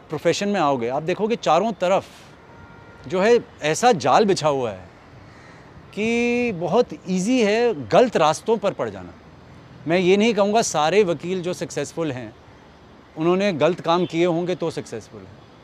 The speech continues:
पर मैं ये ज़रूर कहूँगा बहुत हद तक अगर आपकी सक्सेस जल्दी आ गई है, ओवरनाइट आ गई है, और आपको स्ट्रगल करते हुए आपके प्रोफेशन में आपके पीयर्स ने आपको नहीं देखा है,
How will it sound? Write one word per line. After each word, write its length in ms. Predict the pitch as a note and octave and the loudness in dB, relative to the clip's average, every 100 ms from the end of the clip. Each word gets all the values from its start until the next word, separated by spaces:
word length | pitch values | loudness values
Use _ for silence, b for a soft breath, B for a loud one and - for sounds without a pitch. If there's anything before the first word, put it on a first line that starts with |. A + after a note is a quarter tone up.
| - - - - - - | -20 -20 -20 -20 -10 -4
पर 100 | F3+ | 0
मैं 120 | G3+ | 4
ये 140 | G3 | 4
ज़रूर 260 | G3 F#3+ G#3+ | 6 4 4
कहूँगा 320 | F#3+ F#3+ B3 | 2 2 2
बहुत 280 | F3+ D#3+ A3 - | 4 4 4 4
हद 100 | F#3 - | 0 2
तक 140 | E3+ - - - - - - - - - - - - - - - - - | -2 -2 -12 -20 -20 -20 -20 -20 -20 -20 -20 -20 -20 -20 -20 -20 -12 -2
अगर 280 | E3+ A3 A#3+ | 6 8 8
आपकी 420 | D#3 E3+ - A3+ | 6 2 2 -4
सक्सेस 680 | - E3+ - G#3 - - - - - | -4 -6 0 0 0 -6 -14 -20 -12
जल्दी 380 | A2 D#3 F3+ B3+ | -2 2 6 8
आ 120 | F#3 | 6
गई 180 | C#3 A2+ | 4 -6
है, 140 | A2+ - - - - - - - - C#3+ | -10 -18 -20 -20 -20 -20 -20 -20 -10 0
ओवरनाइट 540 | D#3+ A3 A3+ A#3 A#3 | 6 8 8 6 6
आ 100 | F3+ | 4
गई 180 | C3 A#2 | 2 -6
है, 160 | A2 D3+ - - - - - - | -10 -16 -20 -20 -20 -20 -20 -10
और 160 | C#3+ F#3+ | 0 2
आपको 560 | F#3 D#3+ F3 B3+ A#3+ C4+ | 2 4 4 4 0 0
स्ट्रगल 420 | - F#3 F#3 C4+ | 2 4 6 6
करते 320 | A3+ G3+ A3 | 6 2 2
हुए 240 | G3 F#3+ | 2 2
आपके 440 | A3 F3+ F3+ - A#3+ | 4 4 2 0 -2
प्रोफेशन 540 | - F3 E3+ E3 G#3+ | -2 -4 -2 -2 -2
में 140 | G#3+ G#3 | -2 0
आपके 300 | G3 - A3+ | -2 -2 -6
पीयर्स 460 | - F#3+ G#3+ G3+ | -2 2 2 2
ने 60 | A3 | -2
आपको 280 | G3 - A#3 | -2 0 0
नहीं 260 | E3+ G3 | 4 4
देखा 300 | A3 F#3 - | 4 2 2
है, 260 | A2 E2+ | -8 -10